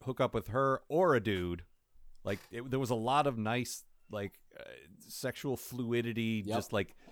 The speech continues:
Speaker 1: no clear gender identity. Well, I'm in a woman's body, but I'm a man, but I, I don't care.
Speaker 2: Mm-hmm.
Speaker 1: And I liked that. I wish Star Trek did more of that.
Speaker 2: Oh, yeah.
Speaker 1: That
Speaker 2: No,
Speaker 1: was
Speaker 2: they,
Speaker 1: almost
Speaker 2: we,
Speaker 1: my
Speaker 2: we
Speaker 1: good
Speaker 2: almost
Speaker 1: thing.
Speaker 2: get, uh, we almost get a two-lady kiss.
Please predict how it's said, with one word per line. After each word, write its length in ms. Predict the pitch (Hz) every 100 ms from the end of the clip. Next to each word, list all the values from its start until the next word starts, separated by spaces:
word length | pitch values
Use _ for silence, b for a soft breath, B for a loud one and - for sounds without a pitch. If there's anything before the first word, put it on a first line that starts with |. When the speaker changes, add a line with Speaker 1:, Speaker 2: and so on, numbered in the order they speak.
| B B -
Speaker 1:
no 260 | 110 123 127
clear 380 | - 120 135
gender 420 | 110 123 123 117 110
identity. 420 | 107 107 107 101
Well, 180 | 107 113
I'm 100 | 131
in 80 | 156
a 60 |
woman's 320 | 127 127 110
body, 340 | 104 131 110 95
but 220 | 90 98
I'm 160 | 98 98
a 40 |
man, 300 | 123 104 98
but 160 | 98 101
I, 220 | 101 104
I 120 | 120
don't 180 | 135 117
care. 240 | - - - 131
Speaker 2:
Mm-hmm. 200 | 151 165 - - _ _ _ _ -
Speaker 1:
And 100 | 196
I 40 |
liked 220 | 233 247
that. 160 | 104 76
I 60 | 95
wish 240 | 120 - -
Star 240 | - 131
Trek 180 | 160 143
did 120 | 143
more 200 | 185 98
of 60 | 82
that. 60 |
Speaker 2:
Oh, 60 | 151
yeah. 200 | 139 123 - _ _ _ _ _ _ -
Speaker 1:
That 200 | 110 -
Speaker 2:
No, 80 | 175
Speaker 1:
was 80 | 185
Speaker 2:
they, 60 | 156
Speaker 1:
almost 260 | 160 165
Speaker 2:
we, 20 |
Speaker 1:
my 60 | -
Speaker 2:
we 100 | 156
Speaker 1:
good 80 | 185
Speaker 2:
almost 380 | 160 175 170 -
Speaker 1:
thing. 100 | 170
Speaker 2:
get, 160 | 165
uh, 240 | 156 151 139
we 100 | 147
almost 260 | 156 170 147
get 140 | 156
a 40 | 143
two-lady 420 | - 147 151 143
kiss. 400 | - 117 127